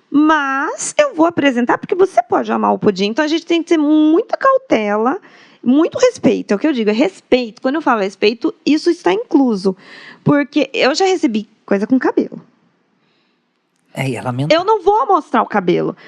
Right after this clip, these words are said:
Speaker 1: porque pode ser que aconteceu, o cabelo voou, né?
Speaker 2: E caiu bem na sua comida.
Speaker 1: Voou na hora. Mas eu cheguei pra pessoa depois em off, falei, "Olha, cuidado, né? Aconteceu."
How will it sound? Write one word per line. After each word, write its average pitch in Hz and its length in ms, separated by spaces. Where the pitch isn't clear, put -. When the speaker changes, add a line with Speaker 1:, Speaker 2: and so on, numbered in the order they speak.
Speaker 1:
porque 587 240
pode 339 240
ser 330 140
que 427 80
aconteceu, 508 600
o 554 40
cabelo 440 680
voou, 302 600
né? 277 160
Speaker 2:
E - 40
caiu 247 300
bem 226 300
na 381 120
sua 339 160
comida. 214 460
Speaker 1:
Voou 480 560
na 330 180
hora. 202 300
Mas 403 200
eu 370 80
cheguei 311 260
pra 269 140
pessoa 262 360
depois 226 300
em 277 100
off, 277 260
falei, 285 200
"Olha, 208 140
cuidado, 262 960
né? 208 500
Aconteceu." 226 1200